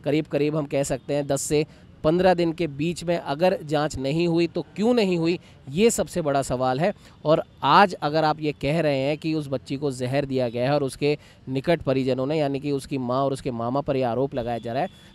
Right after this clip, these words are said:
तो इनका साफ तौर पर कहना है कि हॉस्पिटल के बर्न वार्ड में वो बच्ची एडमिट थी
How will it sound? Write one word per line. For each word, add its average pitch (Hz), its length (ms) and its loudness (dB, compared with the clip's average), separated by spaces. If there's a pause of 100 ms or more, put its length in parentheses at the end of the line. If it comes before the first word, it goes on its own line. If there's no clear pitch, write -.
(140)
तो 175 300 0 (120)
इनका 151 260 -4
साफ 135 300 -2
तौर 147 140 0
पर 147 140 -2
कहना 135 260 -2
है 156 120 0
कि 160 140 -4
हॉस्पिटल 143 520 -4
के 143 100 -4
बर्न 143 380 0
वार्ड 135 280 -2
में 139 160 -6
वो 135 120 -4
बच्ची 127 280 -8
एडमिट 131 480 -4
थी 160 280 -2